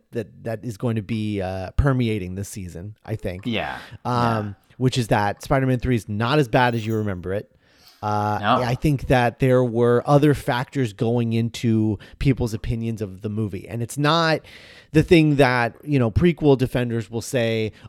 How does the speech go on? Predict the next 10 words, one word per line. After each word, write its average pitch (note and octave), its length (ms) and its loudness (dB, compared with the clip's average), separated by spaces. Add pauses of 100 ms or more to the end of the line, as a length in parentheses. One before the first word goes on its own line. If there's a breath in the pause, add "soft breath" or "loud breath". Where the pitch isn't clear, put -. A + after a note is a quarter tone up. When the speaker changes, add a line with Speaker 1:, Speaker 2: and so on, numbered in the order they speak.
(100)
Speaker 1:
"Oh, E3 240 10
you C#3 320 0
just D3+ 540 2
think C#3+ 400 0
that A#2+ 180 -2
the G#2+ 60 -10
prequels A2+ 440 -2
are G#2 60 -2
bad G#2 420 -2
because G#2 720 -4